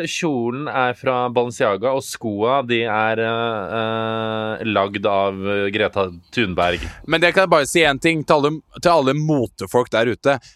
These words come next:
Speaker 2: Det er ikke noe fett lenger å si sånn derre, «Ja, men, eh, det som er at, eh, jeg gikk i skapet til min beste mor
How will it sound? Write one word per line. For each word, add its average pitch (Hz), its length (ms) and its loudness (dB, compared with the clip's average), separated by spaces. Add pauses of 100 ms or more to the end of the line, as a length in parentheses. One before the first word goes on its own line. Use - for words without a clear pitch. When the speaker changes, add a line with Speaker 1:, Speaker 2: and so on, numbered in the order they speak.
Speaker 2:
Det 139 140 2
er 131 160 -4
ikke 185 160 -4
noe 220 100 -6
fett - 400 -12
lenger 139 220 0
å - 20 -8
si 143 160 0
sånn 143 160 0
derre, 131 160 2 (340)
«Ja, 180 220 6 (100)
men, 170 280 2
eh, 165 180 4
det 131 160 0
som 131 160 -2
er 123 160 4
at, - 80 -4
eh, 175 160 2
jeg 139 400 0
gikk - 140 -4
i - 100 -2
skapet 135 520 0
til 127 120 -2
min 120 240 -4
beste - 500 0
mor 220 300 0